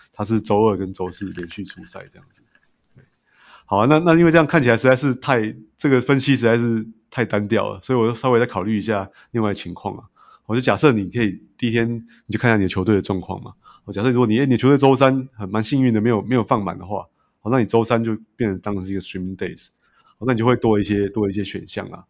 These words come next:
哦，你就会多了这个，哦，周，周二、周三还有周三、周四的 back to back 啊。哦，所以周二、周三的话有这个曼菲斯灰熊啊，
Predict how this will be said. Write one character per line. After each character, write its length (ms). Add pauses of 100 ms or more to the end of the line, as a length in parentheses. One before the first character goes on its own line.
哦， 120
你 40
就 80
会 60
多 220
了 40
这 80
个， 260 (340)
哦， 120
周， 400 (300)
周 160
二、 120
周 200
三 180
还 60
有 80
周 120
三、 140
周 160
四 180
的 20
back 180
to 160
back 140
啊。 40 (420)
哦， 80
所 120
以 40
周 140
二、 100
周 160
三 160
的 40
话 100
有 100
这 100
个 160
曼 160
菲 100
斯 120
灰 180
熊 240
啊， 60